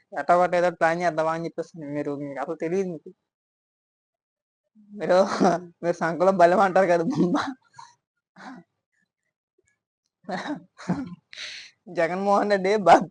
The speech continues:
బల్లెం, బ-, బల్లెం లాంటి వ్యక్తి. మీకు పూర్తిగా తెల్ల ఆయన గురించి. అర్థ-, అర్థమైందా? ఆ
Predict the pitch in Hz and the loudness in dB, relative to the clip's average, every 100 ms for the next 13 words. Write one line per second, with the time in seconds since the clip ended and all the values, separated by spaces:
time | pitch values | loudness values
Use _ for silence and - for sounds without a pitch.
0 | - 180 180 180 185 247 - - 202 151 | -6 2 4 4 2 2 2 2 0 0
1 | 175 185 180 160 160 - 202 165 - - | 2 4 2 0 -4 2 2 2 -2 -18
2 | _ _ 160 160 - 170 170 294 208 180 | _ _ -14 -12 -6 -6 0 0 4 4
3 | 196 196 180 170 190 - - _ _ _ | 6 4 2 -2 -4 -8 -16 _ _ _
4 | _ _ _ 143 180 349 302 170 190 196 | _ _ _ -12 -6 -2 -2 2 0 2
5 | 170 262 226 - _ _ _ _ - | 2 2 0 -6 _ _ _ _ -14